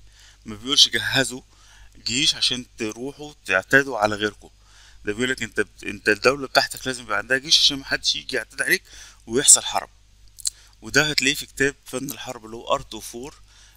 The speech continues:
لسانتوزو، وده الكتاب ده من آلاف السنين. بيقول لك إن أنت عشان تتجنب الحرب لازم تكون قوي، ولازم يكون،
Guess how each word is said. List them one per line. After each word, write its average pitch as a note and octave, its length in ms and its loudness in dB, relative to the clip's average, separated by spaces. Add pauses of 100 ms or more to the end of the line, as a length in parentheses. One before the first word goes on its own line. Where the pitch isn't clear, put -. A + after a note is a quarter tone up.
لسانتوزو، A#2+ 580 -4
وده A2 140 -4
الكتاب G#2+ 400 -6
ده G#2+ 200 4 (260)
من - 280 -8
آلاف G#2 180 2
السنين. C#3+ 460 6 (520)
بيقول B2+ 160 -6
لك C3+ 120 -6
إن A#2+ 100 2
أنت D3+ 160 0
عشان E3 320 -2 (140)
تتجنب D#3 460 2
الحرب F#3+ 360 -4
لازم E3 200 -4
تكون D3+ 240 -20
قوي، C#3+ 240 -8
ولازم A#2+ 340 -8
يكون، C#3+ 240 -14